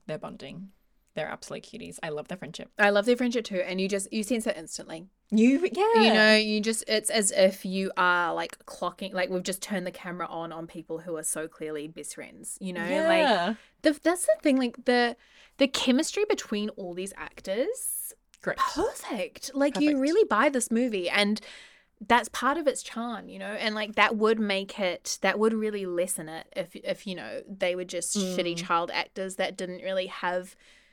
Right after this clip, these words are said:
Speaker 2: something, but they absolutely do.
Speaker 1: Yeah, and I actually really love JoJo as an actress, and we were talking about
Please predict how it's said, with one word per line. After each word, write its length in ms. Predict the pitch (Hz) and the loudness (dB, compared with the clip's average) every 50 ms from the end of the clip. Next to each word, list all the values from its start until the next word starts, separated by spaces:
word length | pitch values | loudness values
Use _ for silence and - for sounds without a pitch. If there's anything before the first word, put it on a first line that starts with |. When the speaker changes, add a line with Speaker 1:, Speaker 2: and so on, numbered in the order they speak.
| _ _ _ _ _ _ _ | _ _ _ _ _ _ _
Speaker 2:
something, 540 | - - - 196 185 175 226 - 302 320 381 480 539 554 480 - | -6 -4 -2 -2 -2 -4 -4 -2 -2 0 0 0 -2 -2 -2 -2
but 200 | 311 302 247 - | 0 -2 0 2
they 160 | 277 294 294 | 2 4 6
absolutely 560 | 285 294 294 - - 349 330 285 - 285 277 | 6 4 4 2 0 -2 -2 0 0 -2 -2
do. 560 | 220 202 190 247 403 415 - 110 120 160 202 202 - _ _ _ _ _ _ _ _ _ - 196 | 0 0 0 0 0 0 0 -2 -4 -8 -10 -12 -14 _ _ _ _ _ _ _ _ _ -2 2
Speaker 1:
Yeah, 180 | 185 202 190 - | 2 4 4 4
and 100 | 226 247 | 4 4
I 40 | 220 | 4
actually 240 | - - - 440 480 | 4 2 2 2 2
really 200 | 508 508 466 320 | 2 4 4 4
love 120 | 226 196 202 190 | 4 4 2 2
JoJo 260 | 196 175 170 185 175 | 2 2 2 2 0
as 160 | 175 180 - | 0 -2 -4
an 80 | 175 156 | -6 -8
actress, 340 | - - - - 196 190 | -10 -10 -10 -10 -8 -6
and 80 | - 175 | -6 -6
we 120 | 170 165 | -4 -4
were 80 | 165 165 | -4 -6
talking 400 | 165 - - 180 170 180 170 170 | -6 -8 -10 -10 -8 -6 -6 -4
about 340 | 160 143 123 92 76 - | -2 -2 -2 -2 -2 -6